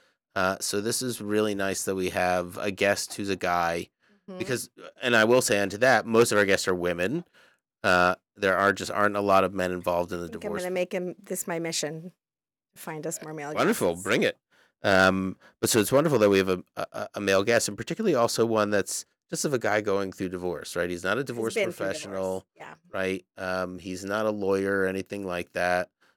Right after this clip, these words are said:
Speaker 1: right? You know, this guy is a real great guy, a real down-to-earth guy, and that's the point of the conversation, is to have it with, um, someone who's not coming at divorce from a position of, "I do this for a living now."
Speaker 2: Yeah, no,
Speaker 1: Right,
Speaker 2: he, I
Speaker 1: where I've
Speaker 2: just, and he's in, in, he's a,
Speaker 1: Right.
Speaker 2: he's,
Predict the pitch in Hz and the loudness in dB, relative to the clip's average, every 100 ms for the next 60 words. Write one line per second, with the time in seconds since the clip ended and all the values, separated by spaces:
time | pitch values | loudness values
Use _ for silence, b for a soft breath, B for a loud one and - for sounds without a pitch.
0 | _ 98 92 92 - 98 90 90 90 90 | _ -2 0 -2 -6 -10 -2 -2 -2 -6
1 | 110 113 - 107 101 98 92 92 92 110 | -6 -4 -2 -2 0 0 -2 -4 0 0
2 | 107 101 95 - 92 90 90 90 90 92 | 0 -2 -4 -2 -2 0 0 0 -2 -6
3 | 95 90 92 104 104 95 95 90 90 90 | -6 -4 -2 -2 -2 -2 -4 -4 -6 -6
4 | 87 - 90 87 87 90 95 101 - - | -6 -6 -4 -2 -4 -6 -6 -6 -6 -10
5 | - - - 87 85 85 - 90 85 82 | -12 -12 -10 -8 -8 -10 -8 -10 -8 -10
6 | - 85 - 85 - - - 90 85 85 | -10 -10 -10 -12 -12 -10 -8 -8 -8 -8
7 | 82 _ b b b _ 101 87 85 87 | -10 _ b b b _ -6 -6 -8 -14
8 | - - 92 82 98 95 95 - 101 92 | -10 -8 -8 -8 -2 -2 -2 -8 -6 -4
9 | 90 85 92 85 85 82 - - 85 80 | -4 -4 -6 -8 -6 -6 -8 -8 -8 -8
10 | 87 85 - 85 85 85 85 - b b | -10 -10 -8 -8 -6 -6 -10 -18 b b
11 | b _ 104 90 90 87 - 87 85 82 | b _ -8 -6 -4 -4 -4 -4 -2 -4
12 | 78 78 69 69 - _ _ 269 254 190 | -8 -12 -14 -18 -20 _ _ -6 -4 2
13 | 240 190 175 104 - 175 175 208 - 220 | 2 2 -2 -6 -6 -6 -4 -6 -6 -2
14 | 208 220 196 196 196 - 196 208 185 208 | -2 -2 -2 -2 -4 -4 -4 -4 -4 -6
15 | 175 175 165 156 - 165 170 175 190 | -2 2 2 0 -8 -12 -12 -12 -16